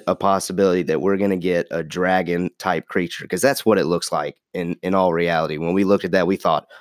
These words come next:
"Oh, dragons in Star Wars." Is it a possibility, do you think, that we're gonna actually see one of these huge creatures in this show eventually?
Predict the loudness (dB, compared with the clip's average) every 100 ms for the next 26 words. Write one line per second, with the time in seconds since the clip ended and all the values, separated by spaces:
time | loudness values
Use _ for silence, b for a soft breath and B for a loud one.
0 | B 2 2 0 0 0 0 -2 -6 -2
1 | 0 0 -2 -6 B B B _ 2 4
2 | 6 4 4 2 2 2 4 6 6 2
3 | 0 0 0 0 2 2 2 2 0 -2
4 | -2 -4 -2 0 0 0 -2 -4 -4 -6
5 | -4 -4 -2 -2 -2 -2 -4 -2 -4 -4
6 | -4 -2 -2 -2 -2 -4 -6 -8 -10